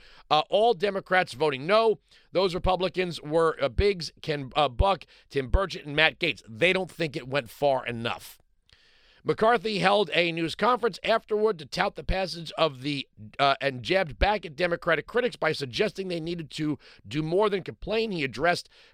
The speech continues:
President Joe Biden directly at a news conference. Quote, "We're the only ones to pass a plan, so I think it's up to you now.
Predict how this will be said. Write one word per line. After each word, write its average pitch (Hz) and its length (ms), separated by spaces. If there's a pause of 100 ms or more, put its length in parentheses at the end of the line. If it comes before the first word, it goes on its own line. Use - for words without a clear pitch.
President 175 340
Joe 143 180
Biden 190 360
directly 165 400
at 151 80
a - 20
news 135 220
conference. 214 500
Quote, 226 320
"We're 160 140
the 135 200
only 285 300
ones 277 300
to 202 100
pass 220 320
a 196 60
plan, 247 500 (300)
so 233 160
I 240 80
think 226 240
it's 185 120
up 233 160
to 190 120
you 254 260
now. 147 380